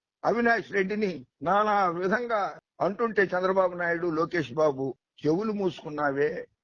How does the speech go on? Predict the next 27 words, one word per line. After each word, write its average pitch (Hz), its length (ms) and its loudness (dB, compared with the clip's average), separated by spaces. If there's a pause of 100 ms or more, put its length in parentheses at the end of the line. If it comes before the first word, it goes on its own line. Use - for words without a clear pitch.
(120)
కళ్ళు 175 240 2
మూసుకున్నావే. 147 960 -2 (520)
ఎందుకు 196 400 -4
నువ్వు 226 300 2
సానుభూతి? 160 540 -4
పిఠాపురంలో 233 640 -2
గెలిచి 233 480 -4
చూపించు. 202 640 -2 (480)
నిన్ను 196 400 2
జగన్మోహన్ 180 640 0
రెడ్డే 180 220 0
ఓడించక్కల్లా, 156 1080 0 (720)
నిన్ను 156 180 -2
తెలుగుదేశం 160 560 2
పార్టీ 156 280 -2
వాళ్ళే 160 220 0
ఓడిస్తారు. 123 600 -2 (420)
ఎందుకంటే 196 280 -2
నువ్వు 185 160 2
అసెంబ్లీలో 214 440 2
ఉండకూడదు. 180 500 0
నువ్వు 143 180 0
అసెంబ్లీలో 226 520 0
ఉన్నావు 196 300 0
అనుకో, 170 240 -2
లోకేష్ 214 400 0
బాబుకి 180 720 0